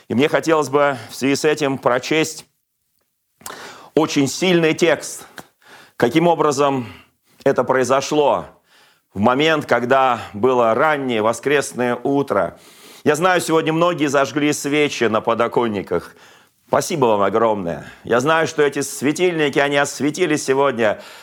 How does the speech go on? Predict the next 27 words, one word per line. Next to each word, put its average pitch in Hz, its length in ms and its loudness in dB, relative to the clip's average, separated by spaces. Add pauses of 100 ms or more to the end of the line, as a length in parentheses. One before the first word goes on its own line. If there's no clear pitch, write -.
наш 127 280 0
город 139 320 0
Москву, 127 720 0 (560)
ночную, 139 680 0
полуночную, 160 1040 0
в - 200 -10
полночь 170 580 0
Москву. 131 680 0 (320)
Я 151 100 4
знаю, 190 240 2
что 156 180 -2
некоторые 147 760 2 (160)
тоже 170 240 2
выходили 143 440 0
на 127 140 0
балкон, 143 460 0
открывали 139 480 0
форточки 175 580 -4
и 135 100 -2
говорили: 151 600 2 (220)
"Христос 220 1000 0
воскрес!" 151 840 0 (360)
И 147 80 0
я 147 140 4
уверен, 143 360 2
с - 80 -10
какого-то 180 1080 0